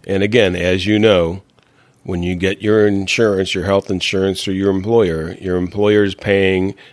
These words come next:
at least fifty percent of the premium on your behalf,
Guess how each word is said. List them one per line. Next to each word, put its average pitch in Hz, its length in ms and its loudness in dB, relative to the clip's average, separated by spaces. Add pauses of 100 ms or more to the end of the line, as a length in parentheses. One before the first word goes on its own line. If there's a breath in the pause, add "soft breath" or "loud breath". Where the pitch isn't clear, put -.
at 92 140 -8
least 117 360 -2
fifty 131 320 -2
percent 110 400 0
of 107 80 0
the 98 80 2
premium 113 500 0
on 107 140 2
your 107 120 0
behalf, 101 540 0